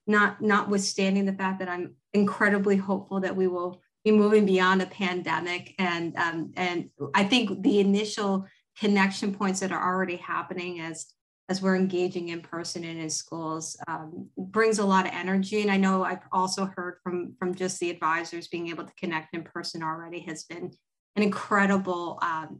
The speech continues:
accelerant of excitement and, and motivation. Um, so, so that excites me a-, about the business.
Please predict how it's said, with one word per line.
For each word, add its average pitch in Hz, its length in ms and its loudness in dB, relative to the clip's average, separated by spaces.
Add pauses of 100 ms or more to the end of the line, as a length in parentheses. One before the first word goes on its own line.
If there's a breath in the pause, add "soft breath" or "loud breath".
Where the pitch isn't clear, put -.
(120)
accelerant 190 760 0
of 165 260 -8 (100)
excitement 175 580 -2
and, 160 160 -6
and 170 260 -6
motivation. 160 840 -8 (400)
Um, 185 200 4
so, 208 300 4
so - 180 0
that 254 240 6
excites 220 480 0
me 202 220 0
a-, 190 160 -4
about 190 320 0
the 190 80 -2
business. 175 960 -4